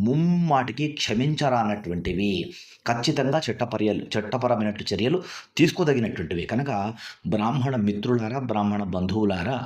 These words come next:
బ్రాహ్మణుల పైన అభిమానం ఉన్నటువంటి, ఉమ్, వ్యక్తులారా, మీరు స్పందించండి.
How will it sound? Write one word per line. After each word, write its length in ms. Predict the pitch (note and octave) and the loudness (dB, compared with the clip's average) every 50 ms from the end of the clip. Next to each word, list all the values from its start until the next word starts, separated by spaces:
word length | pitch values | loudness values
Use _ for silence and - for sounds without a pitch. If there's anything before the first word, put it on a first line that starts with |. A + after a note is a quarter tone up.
| - - - _ _ - _ _ _ _ | -8 -12 -16 _ _ -20 _ _ _ _
బ్రాహ్మణుల 520 | A2 G2 G2 G#2 B2 A#2+ A#2+ B2 A2+ G#2 - | 0 2 4 4 4 4 4 4 4 4 2
పైన 260 | - F#2+ G2+ B2 D3 F3+ B3+ D#4 - - _ _ _ - _ _ - | 2 0 0 2 0 0 -2 -4 -8 -16 _ _ _ -20 _ _ -8
అభిమానం 460 | - G2+ A#2 C3+ C3 C#3 C3+ C3 B2 A2 | -4 2 2 4 4 4 2 2 2 2
ఉన్నటువంటి, 400 | G2+ G2+ G2+ - F2 E2 E2 E2+ E2 - | 2 2 0 -2 -4 -4 -4 -4 -4 -4
ఉమ్, 220 | - F#2 F2+ E2 C#2+ - - D2 | -4 -4 -4 -4 -4 -4 -2 0
వ్యక్తులారా, 560 | G2 G2+ - - G2+ F#2 E2+ F2 A2 D#3 F#3 F3+ - - - - - _ _ _ _ _ - - - - - - _ _ _ | 0 0 2 2 0 0 0 0 0 0 -2 -2 -4 -8 -14 -20 -20 _ _ _ _ _ -20 -18 -18 -18 -20 -20 _ _ _
మీరు 180 | - C3+ C3+ C3+ | 0 0 0 0
స్పందించండి. 920 | - - - G#2 F#2+ F#2+ G2 G#2+ G#2+ G#2+ - F2 D#2+ E2+ E2+ F#2 F2+ | -2 -2 0 0 2 2 2 2 2 2 0 0 -2 -2 -2 -2 -2